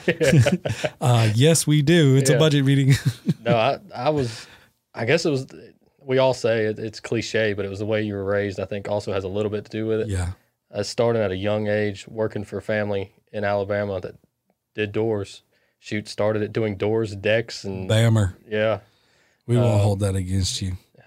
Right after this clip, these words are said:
Speaker 1: Ah, yeah.
Speaker 2: Uh, real quick, Mike, I appreciate the compliment. He said, "Great show today."
Speaker 1: Thanks, Mike.
Speaker 2: Thanks, Mike.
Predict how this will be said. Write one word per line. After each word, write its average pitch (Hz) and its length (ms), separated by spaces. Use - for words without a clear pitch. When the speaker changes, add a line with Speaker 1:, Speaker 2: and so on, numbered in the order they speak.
Speaker 1:
Ah, 101 280
yeah. 98 220
Speaker 2:
Uh, 95 300
real 127 220
quick, 120 280
Mike, 120 520
I 117 180
appreciate 113 600
the 113 80
compliment. 117 540
He 107 100
said, 104 220
"Great 110 240
show 110 240
today." 104 400
Speaker 1:
Thanks, 98 220
Mike. 101 200
Speaker 2:
Thanks, 101 280
Mike. 104 280